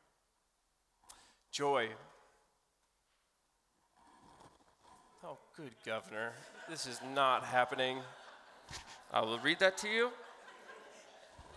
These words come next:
Joy is what happens to us when we allow ourselves to recognize how good things really are.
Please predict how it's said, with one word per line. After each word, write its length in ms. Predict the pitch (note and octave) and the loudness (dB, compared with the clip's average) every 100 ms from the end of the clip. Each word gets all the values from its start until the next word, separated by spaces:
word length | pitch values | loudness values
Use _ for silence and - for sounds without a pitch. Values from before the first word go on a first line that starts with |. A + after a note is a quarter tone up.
| - - - - - B3+ C4 - - - - - _ - - _ - | -20 -20 -20 -20 -18 -18 -20 -20 -20 -20 -20 -20 _ -20 -20 _ 0
Joy 400 | - F#3+ G3+ G3+ G3 | 4 8 8 8 6
is 160 | F#3+ C#3 | 0 6
what 140 | D#3+ | 6
happens 580 | D3+ C#3+ F3+ F#3 G3 - | 6 10 10 10 4 2
to 160 | F#3 F#3 | 2 4
us 260 | F3+ - | 4 2
when 140 | E3+ D#3 | -2 4
we 80 | |
allow 400 | D3+ C#3 C#3+ D3 | 6 10 12 12
ourselves 560 | D3 D3 - - D3 C#3 - | 10 6 4 2 2 0 -8
to 80 | |
recognize 680 | B2 C3 B2+ B2+ B2 A#2+ A#2+ | 0 2 2 2 6 6 4
how 300 | A#2 B2 B2 B2 | 2 2 2 0
good 240 | A#2+ A#2 A2+ - - _ _ _ - _ _ _ | -2 -2 -6 -14 -20 _ _ _ -20 _ _ _
things 440 | - - A#2+ A#2 A2 | -8 -6 -6 -8 -8
really 320 | A2 G2+ G2+ | -6 -6 -6
are. 260 | - F#2+ | -6 -6